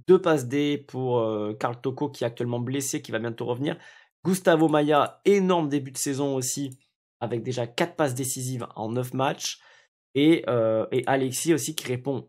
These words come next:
bien, bien, bien présent. Il commence, voilà, à prendre forme, hein.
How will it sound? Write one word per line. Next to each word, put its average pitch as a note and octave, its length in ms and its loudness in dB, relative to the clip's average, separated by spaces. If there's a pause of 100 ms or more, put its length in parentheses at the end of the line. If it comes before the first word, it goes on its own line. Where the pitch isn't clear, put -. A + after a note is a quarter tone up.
(100)
bien, C#3 360 0
bien, C#3+ 220 0
bien C3 200 -2
présent. A#2+ 440 0
Il C#3 120 -2
commence, A#2+ 440 -6
voilà, G#2+ 300 -2
à E2+ 60 -10
prendre - 360 -10
forme, E3+ 340 0
hein. D#3 120 -2